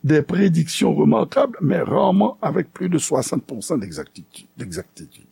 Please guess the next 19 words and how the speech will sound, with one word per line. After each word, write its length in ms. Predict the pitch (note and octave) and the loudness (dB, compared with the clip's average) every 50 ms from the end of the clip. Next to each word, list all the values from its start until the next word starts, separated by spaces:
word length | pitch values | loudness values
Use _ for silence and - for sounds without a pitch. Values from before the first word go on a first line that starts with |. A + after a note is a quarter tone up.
| _ _ _ _ _ _ - - - - - - | _ _ _ _ _ _ -20 -20 -20 -20 -6 -2
Ah, 120 | E3+ - | 0 2
monsieur, 240 | B2+ C3 - F#3 F#3 | 2 2 2 0 -2
sont 180 | - - G#3+ | -2 -2 -2
les 140 | F#3 D3+ - | -2 -2 -2
qui 100 | - C#3 | -4 -8
trop 180 | - - - - | -8 -8 -8 -8
généreux 460 | - - C#3 C3 G#2+ A2+ F3 A3 G#3+ | -4 -2 -2 -2 -2 2 2 0 0
pour 140 | - D#3 C#3+ | 0 -4 -6
mon 180 | - - G#2+ | -6 -6 -8
zèle, 140 | - - - - - - | -10 -12 -12 -14 -18 -20
finalement. 420 | - - G2+ G2 F#2+ - - - - _ _ _ _ _ _ _ _ _ _ _ _ _ _ _ _ _ _ _ _ - - - | -18 -14 -12 -10 -10 -12 -14 -18 -20 _ _ _ _ _ _ _ _ _ _ _ _ _ _ _ _ _ _ _ _ -20 -20 -2
Je 120 | - G3 | 0 2
dis 120 | F#3 E3+ G#3+ | 4 4 6
en 140 | G#3 G3+ A3 | 6 6 6
outre, 340 | C4+ A#3+ - - - - _ _ _ _ _ _ _ _ _ _ _ _ _ _ | 6 6 4 0 -6 -12 _ _ _ _ _ _ _ _ _ _ _ _ _ _
les 240 | - D#3+ E3 F3 F3 | 2 4 4 6 6
messages 500 | F3 F3+ E3+ E3+ - A3+ A#3+ B3 A3+ F3 | 6 6 6 4 4 4 4 4 4 4
de 100 | D3+ C3+ | 2 2
Satan 460 | - - - - - - G#3+ A#3 | 2 0 -2 -2 0 2 2 2